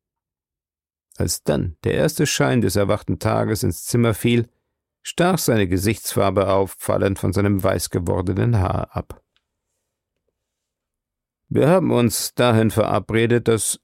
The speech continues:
immer einer von uns sich in Rufweite von den unglücklichen Gatten aufhält, bis wir wieder zusammenkommen und über unser weiteres Vorgehen beraten können.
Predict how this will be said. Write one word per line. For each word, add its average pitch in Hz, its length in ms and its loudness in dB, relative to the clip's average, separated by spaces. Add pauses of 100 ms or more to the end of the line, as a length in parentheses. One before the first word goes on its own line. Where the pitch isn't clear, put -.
immer 131 400 2
einer 113 300 2
von 107 200 0
uns 113 280 0
sich - 160 -2
in 113 120 2
Rufweite 104 680 0
von 104 200 0
den 104 260 0
unglücklichen 101 640 0
Gatten - 300 -2
aufhält, 107 480 0 (580)
bis 147 280 0
wir 110 240 0
wieder 104 200 0
zusammenkommen 104 800 0
und 98 360 -2
über 98 320 0 (140)
unser 120 680 0
weiteres 104 460 0
Vorgehen 95 520 0
beraten 95 460 -2
können. 98 420 -2